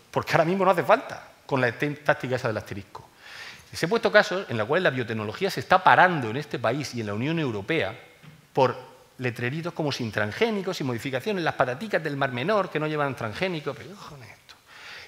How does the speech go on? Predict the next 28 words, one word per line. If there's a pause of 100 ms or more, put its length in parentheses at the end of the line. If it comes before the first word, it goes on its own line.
Y
luego (240)
les
he
puesto
casos (580)
de
que
esto
afecta
ya
a
la
salud. (2000)
No
como
en
el
caso (320)
de
pseudociencias,
donde
se
sustituye
una
cosa
por
otra,